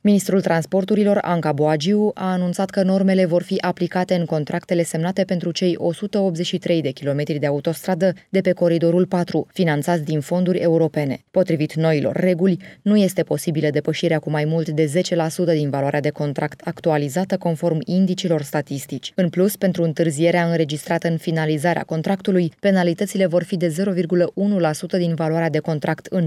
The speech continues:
lei, fără T V A, pentru fiecare zi de întârziere. Nu se pot formula revendicări de extindere de timp și costuri suplimentare de către constructor pe motivul nepredării terenurilor, iar constructorul nu va putea suspenda lucrările pentru că programul său prevede a se lucra pe o secțiune inaccesibilă.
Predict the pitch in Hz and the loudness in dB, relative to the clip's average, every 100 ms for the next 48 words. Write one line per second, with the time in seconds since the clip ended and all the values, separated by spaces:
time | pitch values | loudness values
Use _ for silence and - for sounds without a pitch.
0 | 151 180 175 - 190 170 156 135 165 185 | 2 2 0 0 0 0 0 0 0 0
1 | - 185 175 - 208 202 185 170 143 147 | -2 -2 -2 -2 0 0 2 2 0 0
2 | 139 131 156 135 170 156 143 - 185 175 | 0 0 -2 0 2 2 0 0 0 2
3 | 160 160 - 160 156 156 156 156 151 147 | 0 -2 -2 -2 0 0 2 0 0 -2
4 | 147 165 151 151 147 - 175 156 143 135 | -2 -2 0 0 0 -2 -2 0 0 0
5 | 143 170 180 - - 185 180 165 170 151 | -2 -2 -2 -4 -6 -2 0 0 -2 -4
6 | - 180 170 160 156 185 175 127 131 143 | -4 -2 0 0 0 0 0 -2 -2 -2
7 | 151 - 156 - 208 202 190 185 175 170 | -2 -2 -4 -2 -2 0 0 0 0 0
8 | 202 175 185 185 196 190 156 160 147 165 | 0 2 2 2 2 2 2 2 2 2
9 | 175 175 160 151 143 - 175 165 - 165 | 2 2 2 2 0 2 0 0 0 -2
10 | - 175 180 175 175 185 165 - 143 139 | 0 0 2 2 2 2 0 -2 -2 -4
11 | 151 143 160 160 160 156 160 185 190 190 | -6 -4 -2 2 2 0 0 0 2 2
12 | 180 196 160 180 175 - 165 175 185 165 | 2 0 -2 0 0 0 0 0 0 0
13 | 147 - 180 170 175 185 165 160 - 156 | -2 0 0 2 0 2 0 -2 0 -2
14 | 147 185 175 160 - 151 - 160 156 - | -2 -2 0 0 -2 -8 -6 -2 -2 -2
15 | 165 147 139 - 160 185 156 147 | -2 -2 -4 -4 -2 0 0 0